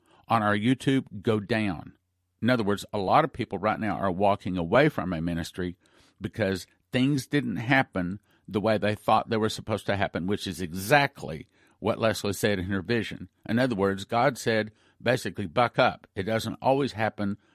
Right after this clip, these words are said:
the way we want it to happen." That's what she's basically saying.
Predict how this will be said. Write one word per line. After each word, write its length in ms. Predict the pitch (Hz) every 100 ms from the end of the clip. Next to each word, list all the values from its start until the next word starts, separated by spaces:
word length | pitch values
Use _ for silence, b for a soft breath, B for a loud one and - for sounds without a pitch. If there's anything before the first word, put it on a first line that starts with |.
| _
the 100 | -
way 180 | 107 113
we 140 | 98 98
want 240 | 104 107
it 80 | 98
to 100 | -
happen." 360 | 101 104 - -
That's 260 | 113 117
what 160 | 110 -
she's 220 | - 92
basically 460 | 98 92 - - 85
saying. 340 | - 78 -